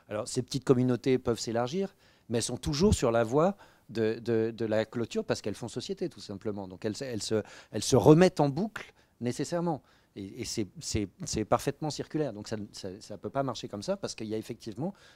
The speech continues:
une logique du social qui est une logique de l'agglomération et, et, et, et de l'association et de la, et de la refermeture. Ce qui, ce qui m'amène à l'autre,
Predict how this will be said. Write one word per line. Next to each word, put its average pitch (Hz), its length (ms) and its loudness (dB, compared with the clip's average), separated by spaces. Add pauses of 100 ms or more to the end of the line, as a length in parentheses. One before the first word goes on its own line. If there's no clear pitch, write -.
une 117 200 -2
logique 147 460 8
du 131 100 -6
social 160 420 -6
qui - 140 -12
est - 20 -10
une 98 80 -6
logique 110 220 -4
de 123 100 -8
l'agglomération 101 680 -8 (300)
et, 107 180 -12
et, 127 60 -12
et, 113 600 -8
et 107 60 -6
de - 20 -8
l'association 110 560 -4
et 151 60 -2
de 113 60 -2
la, 110 180 0
et 123 100 -8
de 104 80 -8
la 107 60 -6
refermeture. 110 420 -6 (240)
Ce - 80 -20
qui, 120 140 0
ce 131 240 -2
qui 120 100 -8
m'amène 120 320 0
à 110 80 2
l'autre, 139 460 -2